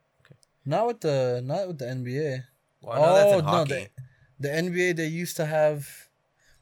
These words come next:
Speaker 2: this Eastern and Western Conference
Speaker 1: I know
Speaker 2: Finals,
Speaker 1: they have the conferences.
Speaker 2: but this is division titles. It
Speaker 1: Yeah.
Speaker 2: says, I think the N B A used to be split.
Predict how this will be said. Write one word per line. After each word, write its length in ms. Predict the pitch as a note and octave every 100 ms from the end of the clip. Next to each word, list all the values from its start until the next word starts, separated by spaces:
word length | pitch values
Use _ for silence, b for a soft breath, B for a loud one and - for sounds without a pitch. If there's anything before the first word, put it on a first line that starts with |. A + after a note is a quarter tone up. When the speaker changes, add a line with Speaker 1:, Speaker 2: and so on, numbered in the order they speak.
| _
Speaker 2:
this 200 | C3 D#3
Eastern 320 | D#3 F#3+ G#3+ E3+
and 80 |
Western 680 | C#3 E3+ - D3 C3 B2 A#2+
Conference 420 | - C#3 C#3 C3 A#2
Speaker 1:
I 40 |
know 140 | B2+
Speaker 2:
Finals, 80 | C3+
Speaker 1:
they 40 | -
have 100 | A#2+
the 60 | A2+
conferences. 520 | - G2 G2+ F#2+ F#2
Speaker 2:
but 100 | C3
this 140 | E3
is 80 | E3+
division 460 | C3+ A#2+ D3+ D3 B2
titles. 460 | A2+ G#2+ G2+ -
It 120 | G2 G#2+
Speaker 1:
Yeah. 60 |
Speaker 2:
says, 280 | A2 G2+ - _ _ _ _ -
I 120 | C#3
think 160 | F#3 F3+
the 80 |
N 160 | D3 D#3+
B 140 | D#3 D#3
A 20 |
used 240 | C#3+ C#3+
to 80 | C#3
be 260 | B2+ C3+ B2
split. 440 | - C#3 C#3